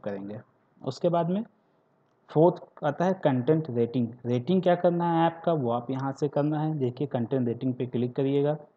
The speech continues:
continue पे click करिएगा, फिर रेटिंग आप उसमें कर सकते हो आराम से, ठीक है। रेटिंग चीज़ें कैसी रेट आपको, five star, four star रेटिंग चीज़ें, question वगैरह आप वहाँ से,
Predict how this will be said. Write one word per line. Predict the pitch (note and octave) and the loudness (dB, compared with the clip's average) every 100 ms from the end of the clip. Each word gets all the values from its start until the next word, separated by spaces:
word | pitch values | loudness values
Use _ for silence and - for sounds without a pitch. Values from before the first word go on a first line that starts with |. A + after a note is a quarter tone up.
| - | -4
continue | B2 A#2+ C#3 D#3 | -2 0 2 0
पे | D#3+ | 0
click | D#3+ D#3+ D#3+ | 0 0 0
करिएगा, | D#3+ D#3 E3 E3+ F3+ - _ _ _ - | 0 0 2 0 -2 -8 _ _ _ 4
फिर | G3+ A#3+ - _ _ - | 4 4 -8 _ _ 0
रेटिंग | B2 D#3 D#3+ F#3 E3+ | 4 6 6 2 2
आप | C3+ C3+ C3+ | 2 2 0
उसमें | B2+ F3+ | -2 -2
कर | F3+ B2 | 0 -2
सकते | B2 C3 - | -2 -4 -2
हो | C3+ C3+ C3+ | -2 -2 0
आराम | B2+ B2+ B2+ | 0 0 -2
से, | B2 B2 - - - | -6 -10 -10 -14 -4
ठीक | D3+ A3+ | 0 0
है। | A#3+ A#3 - | 0 -2 -2
रेटिंग | C3+ C3 D3 C#3+ C#3+ _ _ _ _ _ | 0 2 2 0 -2 _ _ _ _ _
चीज़ें | D3+ C3 C#3+ C#3 C3+ - | -2 2 2 0 -2 0
कैसी | C3 C3 C#3 | 0 2 0
रेट | C3 B2+ C3 | 2 0 -2
आपको, | B2 - B2+ A#2+ B2 _ _ _ - | -4 -2 -4 -4 -12 _ _ _ -2
five | A#2+ A#2+ | 0 -2
star, | - A#2+ | -2 -4
four | A#2 B2 A#2+ | -2 -2 -2
star | A#2+ A#2 A#2+ | -2 -2 0
रेटिंग | B2+ C3+ C#3 C#3 - _ _ - | 0 0 -2 -2 -14 _ _ -4
चीज़ें, | B2+ C3+ | 0 0
question | C3 C3 B2+ C#3 | 2 0 0 0
वगैरह | B2+ B2 B2 | 0 2 0
आप | B2 | 0
वहाँ | A#2+ A#2+ | -2 -4
से, | A#2+ A#3 | -2 -2